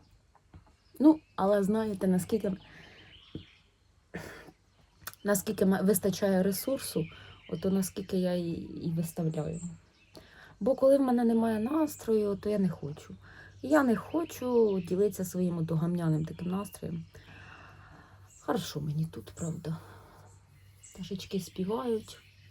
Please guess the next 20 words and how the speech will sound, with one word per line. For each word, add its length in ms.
є 180
чим 220
займатися. 680
Іноді, 340
звісно, 400
я 200
і 40
втомлююся, 960
і 80
важко 580
трохи 420
іноді. 480
Але, 400
але 180
весело. 540
Любуюся, 520
там 140
вейгела 520
моя 280
цвіте, 460